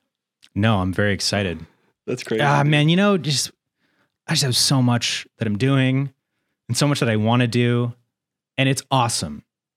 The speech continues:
Speaker 1: It's fucking awesome. But I wish there was more time in the day. <laughs>
Speaker 2: Yeah, a hundred percent. Sometimes I look at it like this, man.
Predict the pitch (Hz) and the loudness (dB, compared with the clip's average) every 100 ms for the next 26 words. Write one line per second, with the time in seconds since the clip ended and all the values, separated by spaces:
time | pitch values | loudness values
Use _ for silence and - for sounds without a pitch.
0 | _ _ _ 139 131 - - 135 143 113 | _ _ _ -6 -6 -4 -4 -2 -4 -4
1 | 107 107 - 95 - _ _ _ _ _ | -4 -4 -6 -10 -14 _ _ _ _ _
2 | _ _ _ _ _ _ _ _ - 104 | _ _ _ _ _ _ _ _ -4 -2
3 | 104 135 139 139 123 127 110 113 107 92 | 2 0 0 -2 0 -2 -2 -2 -2 -4
4 | 82 76 78 _ _ _ _ - - - | -6 -10 -12 _ _ _ _ -10 -10 -8
5 | 131 123 110 - 147 131 127 120 120 - | -2 -2 -2 -2 -2 -2 -2 -4 -4 -4
6 | - 185 208 185 170 165 151 139 139 127 | -2 0 2 2 0 0 0 0 0 -2
7 | 120 110 | -4 -6